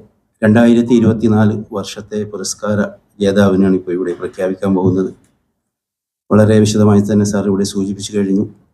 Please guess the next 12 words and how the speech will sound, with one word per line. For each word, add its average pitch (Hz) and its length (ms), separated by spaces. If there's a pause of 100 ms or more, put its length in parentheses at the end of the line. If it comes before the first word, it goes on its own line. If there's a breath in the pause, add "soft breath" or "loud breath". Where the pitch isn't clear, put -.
(920)
ആയിരത്തി 104 300
തൊള്ളായിരത്തി 107 480 (100)
എൺപത്തിരണ്ട് 101 580
മുതൽ 95 200 (840)
രണ്ടായിരത്തി 104 580
ഇരുപത്തിനാല് 98 580
വരെ 92 180 (1400 loud breath)
മലയാളത്തിലെ 117 540
ഒട്ടുമിക്ക, 117 420 (380)
ആ, 110 40 (220)
പ്രഗത്ഭരായിട്ടുള്ള 110 920 (600)
എഴുത്തുകാർക്ക് 104 680